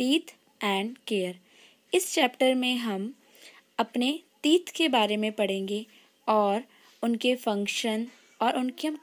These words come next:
केयर कैसे कर सकते हैं, वो सब हम इस चैप्टर में पढ़ेंगे। जैसे कि हमें पता है, टीथ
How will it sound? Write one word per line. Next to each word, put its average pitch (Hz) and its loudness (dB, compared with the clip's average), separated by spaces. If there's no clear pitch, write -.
केयर 294 4
कैसे 247 -2
कर 220 -2
सकते 214 -8
हैं, 226 -6
वो 262 0
सब 214 -2
हम 285 2
इस 320 -4
चैप्टर 214 -2
में 214 -2
पढ़ेंगे। 190 -4
जैसे 233 0
कि 320 -2
हमें 294 2
पता 277 -4
है, 190 -8
टीथ 285 4